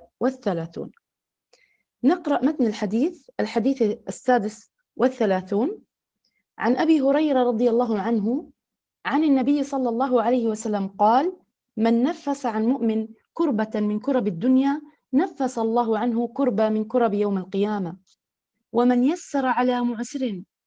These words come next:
يسر الله عليه في الدنيا والآخرة. ومن ستر مسلما، ستره الله في الدنيا والآخرة.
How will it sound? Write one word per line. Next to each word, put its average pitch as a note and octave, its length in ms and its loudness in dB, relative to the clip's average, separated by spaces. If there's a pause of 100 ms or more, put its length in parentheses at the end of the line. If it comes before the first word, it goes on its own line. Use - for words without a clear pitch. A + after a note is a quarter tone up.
(260)
يسر C4 500 -2
الله A3+ 340 -2
عليه G#3+ 260 -2
في - 80 -8
الدنيا G3 400 -4
والآخرة. F#3+ 720 -8 (1120)
ومن C4 320 4
ستر C#4 380 0
مسلما، G#3+ 600 0 (440)
ستره C#4 540 0
الله A#3 500 -2 (160)
في - 120 -4
الدنيا G#3+ 460 2
والآخرة. F#3 840 -4